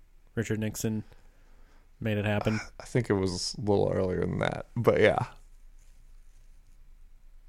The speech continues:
Speaker 1: There you go. Um, um, welcome to No
Speaker 2: programming
Speaker 1: Plans to
Speaker 2: podcast.
Speaker 1: Merge, the podcast
Speaker 2: Yeah,
Speaker 1: where we
Speaker 2: great
Speaker 1: talk
Speaker 2: one.
Speaker 1: about, you know, this one's for Justin Jackson.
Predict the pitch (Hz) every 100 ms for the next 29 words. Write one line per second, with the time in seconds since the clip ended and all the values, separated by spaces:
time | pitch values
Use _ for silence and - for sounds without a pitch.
0 | - 113 104 107 101 95 - - - -
1 | - - - - - - - - 139 135
2 | 135 127 120 110 101 92 87 87 - -
3 | - - - - 139 131 131 117 113 -
4 | 156 165 196 185 175 170 180 165 104 180
5 | 202 107 - - - 143 156 151 151 -
6 | 151 143 135 139 123 110 120 120 147 151
7 | 175 - 190 170 131 127 117 - 101 95
8 | 90 - -